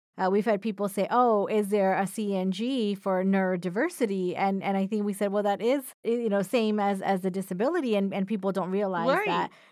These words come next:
Speaker 1: disability is a very extremely broad term, and each of the C N Gs is very similar, right? Women, like, as you said, women of color, men of color, you know, L G B T veterans. It's a ver-, they're all very broad terms, and that the groups are for anybody in any shape or form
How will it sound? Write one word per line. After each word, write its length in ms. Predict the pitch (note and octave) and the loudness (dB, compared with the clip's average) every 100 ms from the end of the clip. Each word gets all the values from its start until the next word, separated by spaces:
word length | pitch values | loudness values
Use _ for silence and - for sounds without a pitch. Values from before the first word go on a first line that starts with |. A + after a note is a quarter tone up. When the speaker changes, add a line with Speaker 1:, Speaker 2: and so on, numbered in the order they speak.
| - | -4
Speaker 1:
disability 600 | A3 A3+ A3 A3+ A3 G#3+ | 0 2 4 4 2 0
is 280 | G#3 A#3+ A#3 | 4 6 6
a 60 | |
very 500 | G3 G#3 G#3 G#3 G3+ | 4 2 2 0 -2
extremely 680 | F3+ G3 - A3 G#3 G3+ F#3+ | -6 -8 -8 -4 -4 -2 -4
broad 440 | F3 G3 F3+ F3 | 0 2 2 0
term, 720 | - - E4+ A3 F3+ F3+ A#3 C4 | -6 0 2 2 2 0 -2 -2
and 220 | G3 F#3+ A#3 | -4 -4 0
each 240 | C#4+ D4 | 0 2
of 80 | A#3+ | 0
the 80 | A#3 | 0
C 200 | A#3+ A3 | 0 0
N 100 | G3 | 0
Gs 200 | G3+ F#3 | -2 -2
is 80 | |
very 220 | F3+ F#3 E3+ | 0 0 0
similar, 500 | - A#3 F#3+ D3+ F3+ | 2 2 2 0 0
right? 220 | F3+ G#3 | 0 2
Women, 300 | A3 G#3+ F#3+ | 2 0 0
like, 200 | A3 G#3 | -2 2
as 180 | A3 G#3+ | 0 0
you 60 | |
said, 220 | G3+ G#3 | 0 2
women 320 | G3 A3+ A3 G3+ | 2 2 0 -2
of 160 | F#3+ | -4
color, 480 | B3+ A#3+ G3 F3+ F#3 - - - | 0 0 2 0 -4 -10 -10 0
men 240 | A#3 A3 | 2 2
of 180 | G#3 - | 0 -2
color, 600 | A3 F3+ F3+ F3 F3 D#3 A#3 | 0 0 0 -2 -2 -4 -2
you 100 | G3+ | 0
know, 80 | |
L 140 | F#3 G#3+ | 2 0
G 140 | G3+ | -2
B 180 | G3 G3+ | -6 -8
T 500 | G3 A3+ G#3+ G3+ F#3+ | -8 -8 -4 -2 -4
veterans. 640 | F#3 F#3+ F#3+ F#3 F3+ F#3 | 0 0 0 -2 -4 -4
It's 240 | E3 F#3+ G3 | -4 -4 -2
a 60 | |
ver-, 200 | G3 G#3 | -2 -2
they're 220 | G3+ G3+ | 0 2
all 160 | G3+ G#3 | 4 2
very 240 | G3 G3 | 2 -2
broad 260 | F#3 F#3+ F3 | -2 -2 -4
terms, 380 | - F#3+ F#3 E3+ | -6 -4 -4 -2
and 240 | F3+ F3+ | -4 -4
that 280 | E3+ E3 F3 | -4 -6 -6
the 80 | F3+ | -6
groups 300 | F#3+ F3+ - | -4 -4 -4
are 160 | F3+ | -6
for 480 | E3+ F#3 F3 E3+ E3+ G#3+ | -6 -6 -4 -4 -4 0
anybody 760 | A#3 A#3+ G#3 F#3+ G3 F#3+ F#3+ | 2 2 2 0 0 -4 -4
in 140 | G3+ G3 | -4 0
any 280 | G#3 G#3 | 0 0
shape 300 | G3 G#3 F#3+ | 0 -2 -4
or 60 | F3+ | -6
form 420 | F#3 F#3 F3+ E3+ | -4 -2 -2 -6